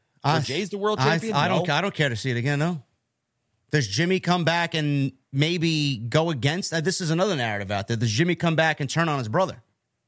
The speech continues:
Speaker 2: 'Cause Jay, honestly, man, I don't wanna see it. They're, they're, they're literally the greatest tag team, uh, in W W E history. Do I wanna see, you know, Jimmy turn on Jay? I, I don't think so, but Jay has done so much, bro, to prove to everybody that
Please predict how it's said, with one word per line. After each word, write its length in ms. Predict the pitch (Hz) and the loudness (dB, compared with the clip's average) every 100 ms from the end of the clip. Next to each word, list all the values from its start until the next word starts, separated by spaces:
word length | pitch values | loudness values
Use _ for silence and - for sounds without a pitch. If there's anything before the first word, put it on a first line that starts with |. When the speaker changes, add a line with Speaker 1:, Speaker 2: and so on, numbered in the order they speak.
| _ _ _ | _ _ _
Speaker 2:
'Cause 120 | - 135 | -6 -2
Jay, 180 | 240 302 | -2 0
honestly, 320 | 277 311 - 226 | 0 0 -2 0
man, 180 | 202 | 0
I 80 | 190 | 0
don't 120 | 277 | 0
wanna 140 | 269 170 | 0 -2
see 300 | - 208 226 | -4 -2 -2
it. 120 | - | -2
They're, 100 | 175 | -2
they're, 160 | 175 160 | -2 -2
they're 280 | 143 180 123 - | -2 -4 -6 -4
literally 260 | 170 196 139 | -2 0 0
the 80 | |
greatest 260 | 131 156 127 | 0 0 0
tag 200 | 156 139 | -2 -2
team, 280 | 147 120 - _ | -2 -4 -6 _
uh, 240 | 127 110 - | 0 0 0
in 120 | 147 | 2
W 200 | 143 131 | 2 2
W 160 | 117 110 | -2 0
E 0 | |
history. 380 | 127 90 87 - - _ _ _ - | -2 -4 -10 -12 -20 _ _ _ -2
Do 140 | 175 | 2
I 60 | 185 | 2
wanna 180 | 202 190 | 2 0
see, 420 | - 190 170 - - | 0 -2 -4 -6 -2
you 160 | 147 | 0
know, 80 | 139 | 0
Jimmy 240 | 120 165 156 | 0 0 0
turn 200 | 151 151 | 0 0
on 120 | 113 | -2
Jay? 240 | 104 143 | 0 0
I, 180 | 139 139 - | 0 -2 -2
I 60 | |
don't 200 | 143 113 | -4 -4
think 180 | 139 147 | -4 -2
so, 180 | - 160 | 0 0
but 240 | 131 113 - _ _ - | 0 -2 -4 _ _ -6
Jay 320 | 113 190 247 | -2 0 -2
has 300 | 165 151 107 | -2 -4 -2
done 320 | 147 135 110 | -2 -2 -4
so 340 | - - 160 | -4 -2 0
much, 320 | 156 120 90 - | 0 -2 -4 -6
bro, 220 | 104 95 | -4 -4
to 140 | - | -6
prove 300 | 110 156 151 120 | -6 -2 -2 0
to 80 | |
everybody 440 | 127 131 110 107 101 | 0 0 -2 -2 -2
that 220 | 104 98 | -6 -8